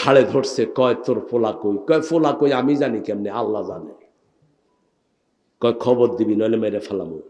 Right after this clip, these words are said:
নিয়ে গেছে নদীর পাড়ে। মুক্তিবাহিনীর মধ্যে ভালো লোক ছিল কি ছিল না? অনেক ভালো লোক ছিল। তো একজনে কয়, "এ যা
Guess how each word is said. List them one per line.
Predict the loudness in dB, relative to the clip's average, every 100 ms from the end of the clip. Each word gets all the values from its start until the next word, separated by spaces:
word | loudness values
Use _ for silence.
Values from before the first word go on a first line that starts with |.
| -6
নিয়ে | 0 2
গেছে | 0 -2 -2
নদীর | -2 -2 -4
পাড়ে। | -4 -6 -6 -10 -20 -20 _ _ _ _ -4
মুক্তিবাহিনীর | -4 -2 -2 0 0 0
মধ্যে | 0 -2
ভালো | -2 0 2
লোক | 2 0
ছিল | -2 -2
কি | -2 0
ছিল | 2 2
না? | 0 -6 -16 -20 -20 -18 -4
অনেক | 0 4 4 2
ভালো | -2 -2
লোক | -4 -8
ছিল। | -16 -16 -20 _ _ _ _ _ _
তো | 2
একজনে | 2 4 2
কয়, | 6 8 10
"এ | 8
যা | 8 4 4